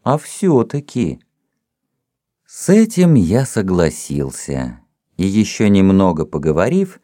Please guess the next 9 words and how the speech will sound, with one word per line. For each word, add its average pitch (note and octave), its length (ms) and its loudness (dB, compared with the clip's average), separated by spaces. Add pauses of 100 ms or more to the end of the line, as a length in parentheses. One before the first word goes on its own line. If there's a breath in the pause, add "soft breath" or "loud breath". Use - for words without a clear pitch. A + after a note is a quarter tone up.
(600)
Лиза, F3 480 4
как B2+ 220 -2
сражённая, C3+ 1080 0 (320)
уснула A#2 680 -2
крепчайшим D#2+ 760 -6
сном. B1 440 -8 (1400)
Я D3+ 260 0
вышел B2 500 -2
быстро C#3 760 -2